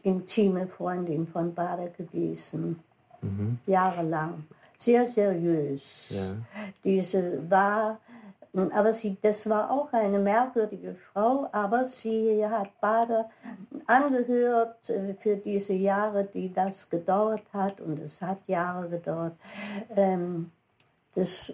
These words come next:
Speaker 1: war die Tochter eines Sanitätsrats. Und mit ihr hat er, mit ihr hat er, äh, doch Jahre intim verbracht und sehr
Speaker 2: Mhm.
Speaker 1: eng. Und sie hatte auch eben,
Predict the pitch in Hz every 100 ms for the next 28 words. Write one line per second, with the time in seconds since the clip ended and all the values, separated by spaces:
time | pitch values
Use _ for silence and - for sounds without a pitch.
0 | - 196 214 208 - 214 - 180 180 180
1 | - 202 190 170 - - 247 240 - -
2 | 185 175 185 - - - - _ _ -
3 | - 190 185 - 202 208 196 - 196 196
4 | - 233 262 262 240 233 202 - 202 208
5 | 202 202 196 196 - 220 214 196 190 -
6 | 202 196 190 170 - 190 - - - -
7 | 254 208 - 202 196 - 196 202 202 190
8 | 170 - 175 175 - 190 170 170 165 156
9 | - - 160 - - 185 185 - - 226
10 | 190 - 160 156 127 - 202 196 202 -
11 | 185 170 - 196 208 180 - - 160 175
12 | - 180 180 175 165 165